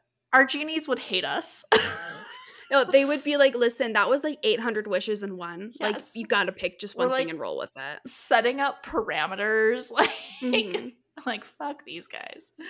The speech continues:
Speaker 2: Mm-hmm.
Speaker 1: Oh, I love it. Well, we
Speaker 2: So
Speaker 1: will
Speaker 2: fun.
Speaker 1: be here next week with an episode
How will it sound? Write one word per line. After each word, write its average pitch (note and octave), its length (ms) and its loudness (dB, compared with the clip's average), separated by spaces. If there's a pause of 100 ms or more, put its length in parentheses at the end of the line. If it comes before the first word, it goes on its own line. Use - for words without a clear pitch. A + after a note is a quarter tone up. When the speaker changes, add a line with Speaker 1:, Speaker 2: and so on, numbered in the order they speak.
(240)
Speaker 2:
Mm-hmm. A#3 400 -4 (580)
Speaker 1:
Oh, G4 1000 0
I - 80 -2
love - 280 -4
it. - 120 -4 (300)
Well, A3 600 6
we A#3 300 -6
Speaker 2:
So C#4+ 140 -4
Speaker 1:
will F#3 300 2
Speaker 2:
fun. - 100 -12
Speaker 1:
be A#3+ 560 -8
here E3 680 -10
next B3 460 -10
week G3+ 300 -16
with G#3+ 400 -6
an G3 100 -8
episode G#3 500 -2